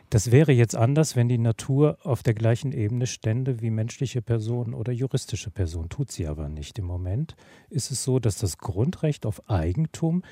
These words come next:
immer den Naturschutz toppt, kann man sagen. Also im Zweifelsfall gilt ein Grundrecht, wird stärker gewichtet als so ein objektivrechtlicher Schutz eines Objektes wie der Natur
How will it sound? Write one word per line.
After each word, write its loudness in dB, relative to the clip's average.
immer 4
den 2
Naturschutz -2
toppt, 0
kann -2
man -4
sagen. -8
Also 2
im -2
Zweifelsfall 4
gilt 4
ein 4
Grundrecht, -2
wird -2
stärker 0
gewichtet -2
als -2
so -2
ein 0
objektivrechtlicher 0
Schutz 2
eines 0
Objektes 2
wie 0
der 0
Natur -2